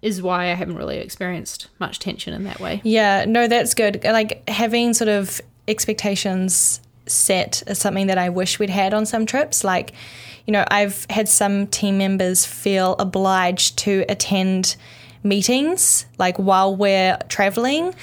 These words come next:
Speaker 1: Oh, that must be tough.
Speaker 2: Yeah, like, meetings with San Francisco or Amsterdam or whatever that aren't related to this project, but their manager set it up, and so they, like, feel like they have to attend, and then it throws everyone else off the schedule, and, you know, things like that that come up. Or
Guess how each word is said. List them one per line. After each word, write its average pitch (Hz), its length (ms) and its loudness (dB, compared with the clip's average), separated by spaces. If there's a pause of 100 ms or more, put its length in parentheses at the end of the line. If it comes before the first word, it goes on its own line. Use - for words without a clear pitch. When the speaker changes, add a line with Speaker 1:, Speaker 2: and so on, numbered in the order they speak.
(220)
Speaker 1:
Oh, 220 520 0
that 214 160 -4
must 196 160 -6
be - 80 -12
tough. - 440 -10
Speaker 2:
Yeah, 240 220 4
like, 196 180 0
meetings 220 400 2
with 214 120 0
San 220 180 2
Francisco 220 440 2
or 202 60 4
Amsterdam 202 540 2
or 190 100 2
whatever 196 320 2
that 190 240 2
aren't 202 220 2
related 202 320 2
to - 60 -6
this 202 160 0
project, 202 520 0
but 196 280 0
their 196 100 0
manager 196 360 0
set 196 200 0
it 190 100 2
up, 196 280 2
and 190 120 2
so 190 180 2
they, 190 160 2
like, 185 320 0 (260)
feel 202 260 2
like 196 160 2
they 202 140 0
have 202 200 0
to 202 80 -2
attend, 196 380 0
and 190 140 0
then 190 180 2 (400)
it 214 80 0
throws 226 360 2
everyone 214 340 4
else 202 240 2
off 208 160 -6
the 214 60 -4
schedule, 196 600 2
and, 185 300 0
you 208 80 0
know, 196 100 2
things 262 280 0
like 214 180 0
that 190 240 0
that - 160 -2
come 214 180 0
up. 220 280 0
Or 180 280 0